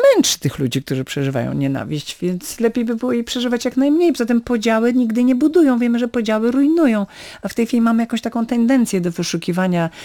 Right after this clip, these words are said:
ja lubię zielony, a ty czerwony, no to już jesteśmy wrogami, do takiego dzielenia się, e,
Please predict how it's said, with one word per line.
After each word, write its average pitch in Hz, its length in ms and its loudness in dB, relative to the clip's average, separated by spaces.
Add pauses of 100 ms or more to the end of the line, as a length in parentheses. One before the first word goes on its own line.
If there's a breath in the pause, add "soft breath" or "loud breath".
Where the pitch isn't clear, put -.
(140 loud breath)
ja 180 80 0
lubię 165 200 2
zielony, 185 360 0
a 170 40 0
ty 170 100 -2
czerwony, 180 460 0
no 170 120 0
to 170 100 -4
już 165 140 -2
jesteśmy 165 320 -4
wrogami, 160 480 -2 (360 loud breath)
do 190 100 -2
takiego 190 300 0
dzielenia 180 580 2
się, - 180 -4
e, 127 320 -6